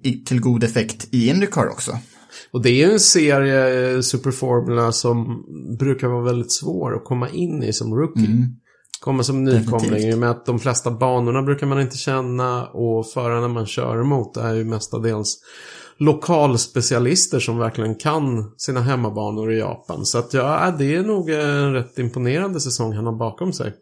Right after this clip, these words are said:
Speaker 2: Så att det, ja, det blir kul att följa spanjoren.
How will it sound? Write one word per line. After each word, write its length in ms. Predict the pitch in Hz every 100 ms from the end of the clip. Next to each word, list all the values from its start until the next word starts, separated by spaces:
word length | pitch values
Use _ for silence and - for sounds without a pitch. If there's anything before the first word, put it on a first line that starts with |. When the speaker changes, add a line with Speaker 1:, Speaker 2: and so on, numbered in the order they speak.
| -
Speaker 2:
Så 320 | - 120 110
att 160 | 104 - - -
det, 60 |
ja, 280 | 160 185 151
det 100 | 165
blir 140 | 214 247
kul 300 | 233 226 175
att 80 |
följa 220 | - 143 127
spanjoren. 600 | - 147 170 156 110